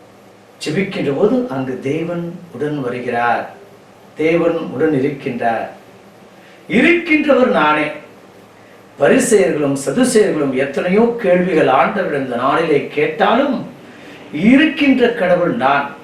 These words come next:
இருக்கின்றது என்றால் என்ன? உயிருள்ள கடவுள் நானே,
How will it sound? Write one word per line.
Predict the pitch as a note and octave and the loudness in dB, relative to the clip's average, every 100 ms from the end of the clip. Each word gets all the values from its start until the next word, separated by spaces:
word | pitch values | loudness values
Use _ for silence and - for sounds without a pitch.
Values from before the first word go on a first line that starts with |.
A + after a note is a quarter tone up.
| - - - - - - | -20 -20 -20 -20 -18 -6
இருக்கின்றது | A#3 D4+ - B3+ A#3 A#3+ G#3+ | -2 -2 -2 -2 2 2 2
என்றால் | F#3+ F#3 F3+ | 2 2 2
என்ன? | F3+ F3 F3 F3 - - - - - - | 2 0 0 -2 -8 -20 -20 -20 -20 -6
உயிருள்ள | F#3+ C4 D#4 E4 E4 | 0 4 4 4 2
கடவுள் | F4 A#3+ A#3 G#3+ G3+ | 2 4 2 2 0
நானே, | D#3+ D#3 D#3 D#3 D3+ C3+ | 0 0 0 0 -2 -4